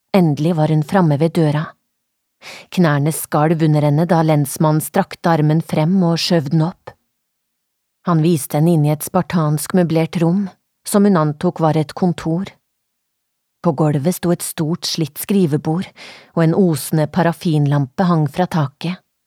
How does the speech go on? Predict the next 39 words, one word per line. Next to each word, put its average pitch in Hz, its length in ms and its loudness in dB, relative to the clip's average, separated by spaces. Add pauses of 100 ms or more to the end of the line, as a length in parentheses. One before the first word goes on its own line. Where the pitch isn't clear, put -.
(800)
Det 156 160 0
durte 156 400 -2
fra 165 160 -2
en 151 140 0
svart 156 420 -4
ovn 165 240 0
i 175 140 4
hjørnet, 160 400 0 (420)
den 156 160 2
spredte 165 400 -2
en 156 220 2
lun 151 260 2
varme 151 400 2
i 170 80 2
rommet. 156 320 0 (1900)
En 190 240 4
mann 180 240 4
reiste 185 400 0
seg 208 320 0
da 160 80 2
de 156 160 0
kom 175 240 2
inn 156 240 2
og 165 80 0
ble 160 160 0
stående 151 400 2
med 165 160 0
hendene 143 320 0
på 185 160 2
ryggen. 151 380 -2 (800)
Det 170 180 2
var 151 120 2
den 170 120 2
ene 147 200 2
betjenten 151 640 -2
som 180 160 0
hadde 156 200 2
arrestert 160 540 -2
Andris. 151 560 -2